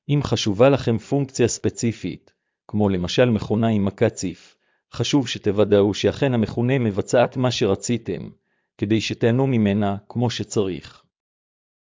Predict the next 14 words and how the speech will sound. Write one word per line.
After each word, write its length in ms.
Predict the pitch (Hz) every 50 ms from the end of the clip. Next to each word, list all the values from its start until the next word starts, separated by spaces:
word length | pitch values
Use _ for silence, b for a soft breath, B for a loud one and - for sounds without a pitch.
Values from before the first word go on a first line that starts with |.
| _ _ _
תכונות 440 | - - 95 110 117 127 151 165 -
נוספות 560 | 131 104 - - 104 - - 135 139 135 -
רלוונטיות 760 | 117 107 98 95 92 110 123 131 131 113 - 110 107 107 -
יכולות 400 | - 92 - - 139 135 127 131
להיות 420 | 117 104 95 87 73 62 - - _ _ _ _ _ _ _
סוגי 420 | - - - 104 98 104 107 110 107
קפה, 380 | 110 - 107 - - 98 82 71 - _ _ _ _
קפוצינו, 840 | - - 104 - - 127 - - - 98 87 87 101 98 95 - _ _ _ _ _ _ -
להטה 440 | 101 107 123 113 - - 160 156 151 127
ועוד. 400 | 123 110 98 90 85 85 - - - _ _ _ _ _ _ _ _ _ _ _ _ _ _ _ _ _ _ _ _
חומר 360 | - - 135 147 151 135 101
גלם, 480 | 92 92 107 120 107 92 76 71 76 - - _ _ _
קפה 280 | - 98 - - 120
טחון, 580 | - - 110 - - - 127 113 101 104 110